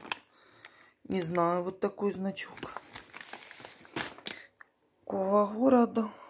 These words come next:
Мгм.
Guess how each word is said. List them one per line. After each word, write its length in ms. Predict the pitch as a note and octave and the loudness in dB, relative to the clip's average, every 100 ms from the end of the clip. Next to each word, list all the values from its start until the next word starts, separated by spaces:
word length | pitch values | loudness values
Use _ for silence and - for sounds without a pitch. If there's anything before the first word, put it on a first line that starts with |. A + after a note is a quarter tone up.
| - - - - - - - - - - - - - - _ _ _ _ _ - | -18 -18 -20 -20 -20 -20 -20 -14 -12 -12 -14 -16 -20 -20 _ _ _ _ _ -2
Мгм. 760 | A#3 A3 A#3+ A#3+ G#3 G3+ G3 | 0 2 4 4 4 0 -2